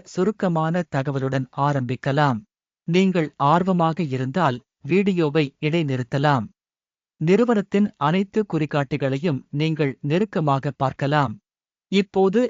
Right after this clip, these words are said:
நிறுவனத்தின் தற்போதைய குறிகாட்டிகளை ஒப்பிடுவோம். கிலட் சேட்டலைட் நெட்வொர்க்ஸ், டிக்கர் ஜி ஐ எல் டி. இந்த மதிப்பாய்வு ஜூன் இருபத்தைந்து,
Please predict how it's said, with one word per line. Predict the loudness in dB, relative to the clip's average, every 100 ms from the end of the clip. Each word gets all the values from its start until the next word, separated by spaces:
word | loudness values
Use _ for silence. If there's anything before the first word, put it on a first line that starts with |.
| -2 0
நிறுவனத்தின் | 2 2 0 -2 -4 -4 -2
தற்போதைய | -4 0 0 2 0 0 -2
குறிகாட்டிகளை | -2 -2 -2 -2 -2 -2 -4 -4 -4
ஒப்பிடுவோம். | -2 -4 0 -2 -2 -2
கிலட் | -2 -2 -4
சேட்டலைட் | -2 -2 -2 -4 -4 -4 -6
நெட்வொர்க்ஸ், | -4 -4 -6 -6 -18 _ _ _ _
டிக்கர் | -2 0 -2 -4 _ _ -4
ஜி | -2 -2 -2 -4
ஐ | -4 -4
எல் | -4 -2
டி. | -2 -2 -10 _ _ _ _ _ _ _ _ _ _ _ _ _ _
இந்த | 2 4 2 0 0
மதிப்பாய்வு | 0 0 -2 -2 0 0 -2 -2
ஜூன் | 0 2 0 0
இருபத்தைந்து, | -2 -2 -2 -2 -2 0